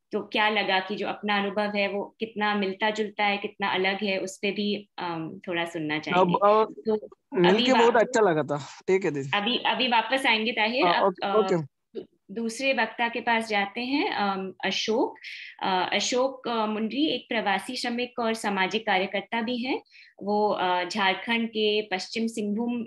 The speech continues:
Speaker 1: अ, जिला से हैं और उन्होंने दो हज़ार उन्नीस में तमिलनाडु में एक साल काम किया था और फिर दो हज़ार बीस को,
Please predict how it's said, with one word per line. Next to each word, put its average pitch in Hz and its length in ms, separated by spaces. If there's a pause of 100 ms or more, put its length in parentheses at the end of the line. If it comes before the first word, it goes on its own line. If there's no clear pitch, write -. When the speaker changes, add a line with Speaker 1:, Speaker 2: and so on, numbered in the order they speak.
Speaker 1:
अ, 196 160
जिला 214 320
से 240 160
हैं 240 300 (140)
और 208 240
उन्होंने 240 520
दो 220 200
हज़ार 226 300
उन्नीस 233 420
में 240 280 (340)
तमिलनाडु 254 560
में 269 140
एक 208 220
साल 196 280
काम 175 280
किया 170 260
था 233 320 (400)
और 208 160
फिर 311 400
दो 202 160
हज़ार 240 280
बीस 220 500
को, 208 300